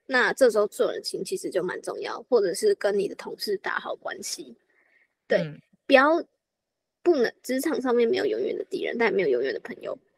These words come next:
Speaker 1: 所以就像可能你即使隔天被主管骂，你即使心情再不好，你隔天笑容一样展开笑容面对大家。<laughs> 对，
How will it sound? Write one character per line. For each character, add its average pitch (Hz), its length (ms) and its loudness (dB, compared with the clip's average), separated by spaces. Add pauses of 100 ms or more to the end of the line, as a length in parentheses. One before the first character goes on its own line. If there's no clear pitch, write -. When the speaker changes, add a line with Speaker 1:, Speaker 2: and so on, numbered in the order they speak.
(160)
Speaker 1:
所 202 280 4
以 190 320 6 (640)
就 269 140 10
像 254 200 4 (140)
可 208 120 0
能 190 140 2
你 202 100 2
即 208 180 -2
使 202 320 0 (100)
隔 196 160 4
天 208 160 4
被 208 140 6
主 - 120 -4
管 135 140 0
骂， 185 220 2
你 139 180 -2
即 190 140 0
使 190 260 2 (140)
心 233 220 2
情 196 120 4
再 202 100 2
不 202 120 0
好， 214 180 -4
你 196 140 -6
隔 175 180 6
天 - 240 2
笑 226 240 4
容 202 180 2 (360)
一 247 80 0
样 254 160 8 (600)
展 220 180 6
开 254 180 8
笑 277 180 8
容 220 160 6
面 240 160 8
对 294 220 10
大 311 240 4
家。 285 260 6 (200)
<laughs> - 260 -14
对， 240 240 4